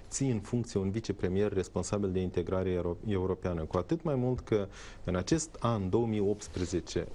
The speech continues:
în care domnul Leancă este în funcția respectivă, relațiile moldo-comunitare au degradat continuu.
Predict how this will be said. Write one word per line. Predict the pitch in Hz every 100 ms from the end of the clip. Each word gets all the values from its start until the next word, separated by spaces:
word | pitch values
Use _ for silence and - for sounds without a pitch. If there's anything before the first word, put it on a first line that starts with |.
| 98
în | 95
care | 92 90 87 82
domnul | 90 156 139
Leancă | 101 101 90 - 80 - -
este | 98 101 - 92
în | 90
funcția | - 123 - 95
respectivă, | 110 - - - 175 151
relațiile | 113 127 156 - 127
moldo-comunitare | 113 135 127 110 104 98 95 - 127 120
au | 113
degradat | 107 95 98 104 120
continuu. | - 101 101 123 110 87